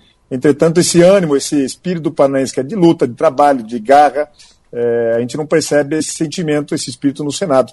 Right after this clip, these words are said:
Então, eu tô percorrendo o Estado, agora voltei à Assembleia, antecipei minha, minha, minha saída do governo, tinha mais dois meses, né? Justamente pra me dedicar a essa nova perspectiva, porque compreendo que é preciso alternativas pra, pra disputa do Senado e,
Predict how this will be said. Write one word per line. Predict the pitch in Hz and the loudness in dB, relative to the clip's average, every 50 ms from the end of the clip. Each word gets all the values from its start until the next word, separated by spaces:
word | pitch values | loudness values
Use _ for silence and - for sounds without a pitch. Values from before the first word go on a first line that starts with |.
| _ _ _ _ _ _ _ _ _ _ | _ _ _ _ _ _ _ _ _ _
Então, | 131 120 147 156 | -4 0 2 2
eu | 170 | 2
tô | 160 - 175 165 | 4 2 2 2
percorrendo | 170 175 160 - 151 147 139 147 147 | 2 0 0 4 4 4 4 4 2
o | 131 | 0
Estado, | 120 - - 135 139 151 143 139 | -2 0 2 4 4 4 4 2
agora | 127 117 139 143 135 | 4 4 4 4 4
voltei | 120 127 113 - 135 131 | 2 -2 -2 -2 -2 -2
à | |
Assembleia, | 123 - 131 117 107 117 127 127 123 113 | -2 -4 -8 -8 -4 0 2 2 2 2
antecipei | 101 - - 127 110 - 127 | -2 -6 -10 -8 -4 -4 -4
minha, | 120 120 117 110 98 90 _ _ _ - - - - | -2 -2 -4 -4 -4 -6 _ _ _ -18 -18 -16 -14
minha, | - 110 113 113 110 107 104 | -10 -6 -4 -4 -2 -2 -4
minha | 107 113 110 | -4 -4 -6
saída | - - 120 117 | -4 -4 -4 -4
do | 113 110 | -4 -2
governo, | 110 110 98 101 113 123 131 131 120 - - - - - - - | -2 -2 0 0 0 0 0 -2 -4 -8 -8 -16 -20 -20 -20 -10
tinha | - 120 | -8 -2
mais | 113 117 117 107 | 0 0 2 2
dois | 120 120 107 101 | 2 0 0 0
meses, | 110 120 147 156 127 110 104 | 0 2 2 2 2 0 0
né? | 110 127 - - - _ _ _ | 0 -2 -2 -4 -10 _ _ _
Justamente | - 135 - - 123 127 127 | -8 -4 -2 -2 0 0 -2
pra | 123 127 123 | 0 0 0
me | 120 | 0
dedicar | 113 120 120 113 117 - - 123 120 117 104 - - _ _ _ _ _ | 2 0 0 -2 -4 0 4 4 4 4 4 0 -10 _ _ _ _ _
a | _ - 113 113 | _ -2 2 4
essa | 113 113 110 - - 120 | 4 4 4 4 2 2
nova | 120 120 113 110 | 4 2 2 2
perspectiva, | - 131 117 - - 143 139 - - 131 151 180 196 175 - _ _ _ _ _ _ | 0 0 0 2 -2 -4 -4 -2 0 2 2 2 0 -6 -10 _ _ _ _ _ _
porque | - 135 127 - 139 147 147 147 | -10 -10 0 2 4 6 6 6
compreendo | 135 - 175 165 160 170 147 151 151 147 170 | 6 6 4 4 4 4 4 4 4 2 -2
que | - - 165 165 165 | -2 0 2 4 4
é | 151 | 4
preciso | 139 - 139 - - 139 139 | 2 0 -6 -6 -4 0 0
alternativas | 143 123 147 151 139 135 117 - - 139 135 131 - | 0 2 2 0 0 0 -2 -2 -4 -2 -2 -2 -2
pra, | - 120 120 113 104 101 | 0 0 0 2 0 -2
pra | - 117 | -4 -8
disputa | 117 104 - - - 131 | -8 -8 -8 -8 -8 -8
do | 120 120 | -8 -6
Senado | - - 139 123 127 143 151 143 151 160 | -6 -6 -2 -2 0 0 0 0 0 0
e, | 156 151 147 131 110 - | 0 2 2 0 0 -2